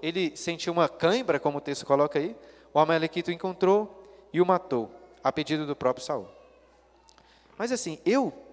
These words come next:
sou da opinião que os relatos são muito diferentes para tentarmos harmonizar, harmonizá-los. E como eu disse, não há uma divisão aqui no livro. Ou seja, o mesmo autor que acabou de relatar a morte de Saul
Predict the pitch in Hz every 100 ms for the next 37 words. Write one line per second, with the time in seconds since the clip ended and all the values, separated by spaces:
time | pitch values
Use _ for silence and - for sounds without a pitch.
0 | - - _ _ - 185 202 180 160 185
1 | 202 170 175 180 190 202 175 262 277 196
2 | - 160 165 151 - - _ _ _ _
3 | _ - 143 165 - - 165 160 160 165
4 | 160 156 151 175 180 170 147 160 160 -
5 | - - - - - _ _ - 127 143
6 | 160 156 123 110 - - - _ _ -
7 | - - - 254 208 - 226 - 151 185
8 | 214 233 214 190 143 151 143 135 127 104
9 | 95 - _ _ _ _ 160 170 135 104
10 | - - _ _ _ _ 156 165 294 269
11 | 208 156 254 247 208 202 247 320 285 214
12 | 208 185 185 175 165 175 170 156 160 151
13 | 156 139 240